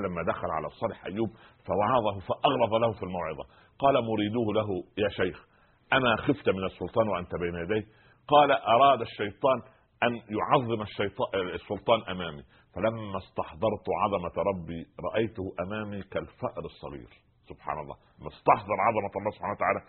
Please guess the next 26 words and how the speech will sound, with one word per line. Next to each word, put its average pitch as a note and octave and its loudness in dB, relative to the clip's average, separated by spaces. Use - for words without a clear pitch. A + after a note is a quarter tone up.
تستشعر C3 0
أن A2 -4
أمامك، A#2 -4
فأنت - 2
تدخل - 2
على C3 4
الناس C#3 -2
وأنك B2+ 2
عبد C#3 2
له B2 2
وهو B2+ 8
عبد A#2 0
لله، A2 0
يأكل D3 4
كما A#2+ 0
تأكل A2+ -2
ويشرب A#2 4
و-، A#2+ 6
ويأتي A2+ 2
المغص A#2 4
ويأتي G#2+ 0
التعب، G2+ 4
وسبحان G2 0
الله A2 2
و-، - -2
و-، G2+ 2